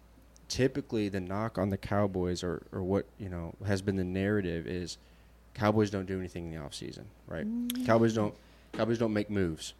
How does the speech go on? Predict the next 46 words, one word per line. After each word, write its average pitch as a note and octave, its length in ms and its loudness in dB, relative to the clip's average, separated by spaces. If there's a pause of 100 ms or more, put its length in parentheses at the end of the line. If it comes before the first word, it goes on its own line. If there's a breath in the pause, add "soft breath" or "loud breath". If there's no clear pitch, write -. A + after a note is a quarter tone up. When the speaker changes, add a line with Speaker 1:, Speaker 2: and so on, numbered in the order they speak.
Speaker 2:
Yeah, B3 200 2
can - 220 0
I C3+ 140 2
say E3 260 2
Speaker 1:
But A2 80 10
I A2+ 80 10
think, C#3+ 300 2
yeah, A#2 200 6
I F#2 80 2
was, G#2 140 -2
uh, F2 140 -8 (100)
just, G#2 220 -4 (120)
I G#2+ 60 4
was G#2 120 2
gonna G#2 120 -2
say, - 180 -2
I G2+ 80 0
think E3 180 2
we B2 100 0
did, G2+ 260 2
and F#2 200 -4
I G2 140 -2
wanted G#2 260 2
to - 60 -18
talk A2 240 0
about F#2 160 -2
a - 20 -6
couple F#2+ 300 -4
of F2 60 -4
those. F2+ 320 -4 (400 loud breath)
Um, F2 180 0
so, F#2 200 -2
yeah, F#2 280 0
like F2+ 180 -8 (720 loud breath)
Speaker 2:
Yeah, C4 240 2
I C3 40 0
mean, C#3 280 2
and C#3 120 -4
ju-, D#3 180 -2
just, D#3 240 0 (180)
just C#3+ 200 -2 (120)
before C#3 280 2
getting C3+ 260 0
real B2 220 2
into D3+ 280 2
it, A2+ 160 4